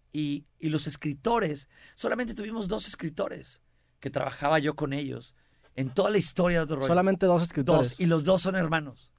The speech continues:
Speaker 2: Ok.
Speaker 1: Y nunca trabajaron juntos. De los doce años de, de Otro Rollo, eh, el primero, eh, que es Mauricio Jalife, trabajó seis años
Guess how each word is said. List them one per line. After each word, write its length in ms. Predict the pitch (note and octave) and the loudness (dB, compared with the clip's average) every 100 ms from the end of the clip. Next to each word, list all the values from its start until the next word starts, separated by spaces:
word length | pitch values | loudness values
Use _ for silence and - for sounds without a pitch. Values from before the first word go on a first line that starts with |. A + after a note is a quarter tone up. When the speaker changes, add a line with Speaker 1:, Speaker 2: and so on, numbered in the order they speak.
| _ | _
Speaker 2:
Ok. 180 | C#3+ - - D#3 - - | -10 -2 -2 -2 -6 -2
Speaker 1:
Y 140 | F3+ | 2
nunca 340 | F3 G#3+ A3 G#3+ | 2 2 0 2
trabajaron 380 | F3+ D#3+ F3+ E3+ | 2 2 0 -2
juntos. 500 | F3+ F#3+ D3+ - _ _ _ _ _ _ - | -6 -8 -12 -16 _ _ _ _ _ _ -4
De 100 | D#3 | 0
los 140 | D#3+ | 2
doce 240 | D3+ C4 C#4+ | 2 2 2
años 140 | A#3 | 0
de, 160 | G#3 G3 | -2 -4
de 120 | D#3 | -4
Otro 140 | F3 F#3+ | -4 -2
Rollo, 320 | F3 F3 - _ _ _ _ _ _ _ | 0 0 -4 _ _ _ _ _ _ _
eh, 400 | C#3+ C#3 C#3 C3+ | 2 4 4 2
el 120 | D#3+ C#3 | 0 -2
primero, 540 | D#3 D#3 F3 A#3 - - _ - | 0 2 2 0 -6 -16 _ -6
eh, 320 | C3 B2+ B2 | -2 -2 -4
que 80 | B2 | -4
es 160 | C#3 C#3 | -4 -2
Mauricio 420 | C#3 C3 C3+ D#3 | -2 0 -2 -2
Jalife, 400 | C#3 C3 B2 C#3+ - | -4 -4 -6 -10 -6
trabajó 300 | C3+ - D#3 | -4 -2 0
seis 260 | F3+ F3 | 0 2
años 380 | D#3+ D3+ B2+ - | 0 0 -8 -16